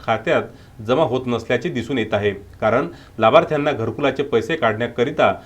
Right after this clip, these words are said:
दलालांचा सहारा घ्यावा लागतो. लाभार्थ्यांकडून चार ते पाच हजार रुपये उकळल्या जात असल्याचे नागरिकांकडे चर्चा आहे. येवदा, पिंपळद, वडनेर, गंगाई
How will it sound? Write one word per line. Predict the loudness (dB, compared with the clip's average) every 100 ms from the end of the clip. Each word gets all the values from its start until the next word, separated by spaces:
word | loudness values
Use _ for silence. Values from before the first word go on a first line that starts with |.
| -20 -6
दलालांचा | 2 6 8 6 0
सहारा | -4 -4 0 0
घ्यावा | 2 2 2
लागतो. | 2 -2 -6 -8 -20 -20 -20 -2
लाभार्थ्यांकडून | 4 4 4 2 2 2 4
चार | 2 2
ते | 0
पाच | 0 0
हजार | 2 2
रुपये | 4 2 0 -2 -8
उकळल्या | -2 2 2
जात | 2 0
असल्याचे | -2 -2 -2 0 0
नागरिकांकडे | 0 -2 -2 -2 -2 -2
चर्चा | 0 0 2
आहे. | 2 2 0 -8 -20 -4
येवदा, | 0 2 2
पिंपळद, | 2 0 0 0
वडनेर, | 2 2 2 -2 -2
गंगाई | -2 2 2 2